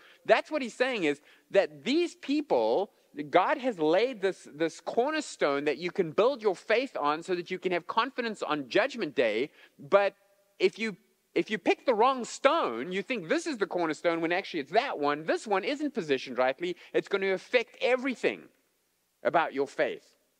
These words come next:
So when God says, "I'm laying a, in Zion a cornerstone," he says,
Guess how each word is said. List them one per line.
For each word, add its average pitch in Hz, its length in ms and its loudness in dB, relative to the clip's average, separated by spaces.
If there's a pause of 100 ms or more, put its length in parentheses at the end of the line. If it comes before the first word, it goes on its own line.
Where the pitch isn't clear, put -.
(2000)
So 170 100 0
when 160 160 0
God 185 240 0
says, 196 200 -2
"I'm 165 140 -2
laying 165 240 -2
a, 156 120 -2 (680)
in 143 280 -4
Zion 165 440 -2
a 139 60 -4
cornerstone," 196 800 -4
he 156 160 -12
says, 175 260 -4